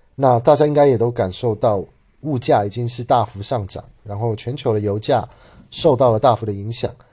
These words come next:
那是因为苏俄在世界公油市场上面是全世界最大的供应商，欧美西方国家民主社会都团结的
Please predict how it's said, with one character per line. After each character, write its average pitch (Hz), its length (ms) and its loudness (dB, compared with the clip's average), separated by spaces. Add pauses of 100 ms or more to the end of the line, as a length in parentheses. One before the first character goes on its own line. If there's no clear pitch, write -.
(300)
那 143 220 6
是 127 300 -4
因 156 160 -4
为 143 180 2
苏 160 200 -2
俄 160 160 4
在 123 220 2
世 - 180 -6
界 120 300 0
公 147 220 -4
油 113 100 0
市 - 160 -8
场 98 160 -8
上 117 180 -4
面 107 180 -6
是 110 280 -10
全 104 180 -10
世 127 120 -8
界 120 180 0
最 117 200 -4
大 107 160 0
的 101 60 -2
供 113 180 -6
应 110 140 -4
商， 98 260 -6 (960)
欧 180 140 6
美 131 220 2
西 127 160 -4
方 139 140 2
国 117 120 0
家 110 240 0
民 113 160 -2
主 113 200 -6
社 113 200 -2
会 120 160 0
都 120 180 -2
团 113 340 -6
结 95 200 -4
的 98 240 -6